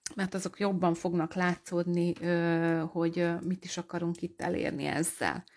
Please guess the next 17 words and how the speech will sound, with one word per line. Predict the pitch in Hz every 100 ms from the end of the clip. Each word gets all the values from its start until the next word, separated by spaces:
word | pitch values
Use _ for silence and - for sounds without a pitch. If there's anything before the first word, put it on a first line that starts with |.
| - - -
Jó, | - 202 262
mutatok | 202 185 180 170 -
utána | - 175 175 175 175 170
még | - 85 -
lehetőséget. | - - 180 - - - 269 -
Ugyanúgy | 277 220 202 185
föltettem, | - 202 180 180 175 170 170
ugyanúgy | 214 208 196 185
lehúzom | 180 175 180 180 185 165
a | 170
felesleget, | - 175 170 - 165 160 170 - - - - - - _ _ - - -
mint | 185 175 170
ahogy | 175 170 170 175
ugye | 175 170
a | 165 165
stamping | 170 - 233 226 - 180
artnál, | 180 160 170 180 170 165